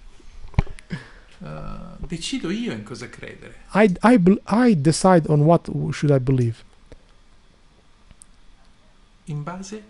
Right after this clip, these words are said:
Speaker 1: a quello che sento, quello che desidero.
Speaker 2: And, uh, based on what I feel and what I desire. Little kids, guys.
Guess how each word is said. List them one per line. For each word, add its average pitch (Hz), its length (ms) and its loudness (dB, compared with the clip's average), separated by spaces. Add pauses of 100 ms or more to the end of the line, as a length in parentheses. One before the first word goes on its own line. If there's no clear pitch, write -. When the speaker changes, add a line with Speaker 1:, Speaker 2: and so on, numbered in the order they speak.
(120)
Speaker 1:
a - 140 -20
quello 147 240 -18
che 131 120 -16
sento, 156 480 -16
quello 120 200 -16
che 127 160 -18
desidero. 127 640 -16 (1000)
Speaker 2:
And, 151 300 -2
uh, 151 80 0
based 170 560 4
on 147 100 2
what 160 260 6
I 139 320 2 (160)
feel 214 580 2
and 156 160 -4
what 160 260 0
I 151 80 0
desire. 139 720 -2 (440)
Little 180 320 -2
kids, - 300 -10
guys. - 380 -14